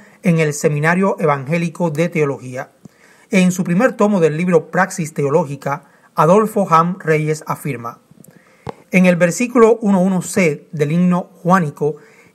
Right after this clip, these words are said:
llega casi a llamarle Dios al Hijo, pero al omitir el artículo se evita cualquier sugerencia de identificación personal de la palabra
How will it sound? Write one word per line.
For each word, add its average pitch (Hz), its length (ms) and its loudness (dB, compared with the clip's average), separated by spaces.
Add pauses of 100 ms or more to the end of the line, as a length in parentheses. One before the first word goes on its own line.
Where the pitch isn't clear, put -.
(100)
llega 226 360 4
casi 180 440 -2
a 170 100 -2
llamarle 170 680 0
Dios 185 560 0
al 190 260 0
Hijo, 185 380 -6 (480)
pero 190 320 2
al 180 240 2
omitir 185 540 -2
el 156 120 -2
artículo 190 640 -2 (300)
se - 200 -2
evita 226 340 0
cualquier 165 540 0
sugerencia 185 640 0
de 165 140 -2
identificación 165 1120 -2
personal 185 420 0
de 151 80 -4
la 143 100 -4
palabra 190 500 2